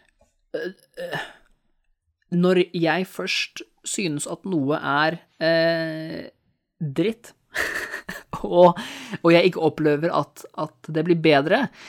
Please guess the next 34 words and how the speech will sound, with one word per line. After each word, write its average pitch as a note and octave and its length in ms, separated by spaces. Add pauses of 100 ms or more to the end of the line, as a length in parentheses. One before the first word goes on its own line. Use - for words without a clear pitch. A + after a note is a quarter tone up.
(180)
men F3 180
heller D#3+ 340
at, - 260
ehm, D#3 960
at, - 320
eh, D#3 280
produktet D#3 800 (800)
forsøker D3 720
på C#3+ 140
en D3+ 120
smart B2 680
måte, D#3+ 560 (360)
eh, C#3+ 340 (100)
å D3 180
gjøre D3 340
litt C#3 240
narr C3 460 (100)
av C#3+ 160
hvor C#3+ 120
dårlig C3+ 480
det - 100
er. E3 240 (400)
Eller C#3+ 180
altså, C3 200
ikke C3 120
sant, B2 140
å B2+ 60
være A#2+ 200
sånn, A2 260
eh, A2 100
sarkastisk, - 760
eller A#2 140
sånn A2+ 260
selv-, A2+ 800